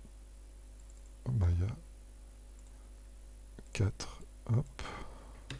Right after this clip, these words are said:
rig. Ok. Donc là, on va voir maintenant comment, bah, importer un rig, c'est facile. Donc on importe le rig, euh, de la Sculpose. D'accord ?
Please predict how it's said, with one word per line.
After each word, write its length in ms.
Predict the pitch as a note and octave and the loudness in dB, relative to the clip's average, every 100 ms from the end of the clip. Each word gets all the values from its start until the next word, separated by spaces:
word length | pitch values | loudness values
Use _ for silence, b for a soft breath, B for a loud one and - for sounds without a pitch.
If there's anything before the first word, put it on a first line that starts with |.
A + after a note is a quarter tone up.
| B B B B - A#2 F2+ | B B B B -2 0 6
rig. 300 | F#2+ C#3+ D#3 - - - - - - - - - - - b b b b b b b b b b b b - G#2+ | 6 6 4 0 -6 -10 -10 -12 -12 -12 -12 -12 -6 -6 b b b b b b b b b b b b 0 4
Ok. 240 | F2+ - A#2 F#3+ - - - - - B B B B B | 6 10 10 10 2 -12 -14 -14 -14 B B B B B
Donc 100 | B2 | 12
là, 80 | C#3+ | 12
on 80 | C3+ | 12
va 60 | |
voir 180 | A#2+ B2 | 12 12
maintenant 320 | A2+ G#2+ C#3+ F3 | 12 12 12 12
comment, 380 | C3+ B2+ A#2 | 12 12 12
bah, 160 | F#2+ G2+ A#2 | 12 12 12
importer 360 | G#2 A2 - | 10 8 12
un 80 | A2 | 12
rig, 120 | A2 | 12
c'est 140 | - G#2 | 8 8
facile. 420 | G2+ - E3 F3+ | 8 10 12 12
Donc 240 | A#2 - | 12 12
on 80 | A2 | 12
importe 720 | A#2 A#2+ - C3 B2+ - - - - | 12 12 12 12 12 6 -2 0 8
le 180 | A2 A2+ | 12 12
rig, 460 | F#2+ A#2 C#3 D#3 - B B B B B - | 12 10 10 8 6 B B B B B 10
euh, 840 | A#2 G2+ G2 F#2+ F#2 F#2 F2+ F2+ F2+ - C#2 - - - C3 B2+ D3+ - - - - - - - | 12 12 12 12 12 12 12 12 10 8 4 0 -4 -6 -6 -6 -8 -10 -14 -14 -14 -14 -14 8
de 100 | B2+ | 12
la 100 | C3 | 12
Sculpose. 640 | A#2+ - A2+ - F2+ - - - - - - - - | 12 12 6 6 4 2 -6 -10 -12 -14 -14 -2 4
D'accord ? 360 | G2 - A2+ | 6 8 8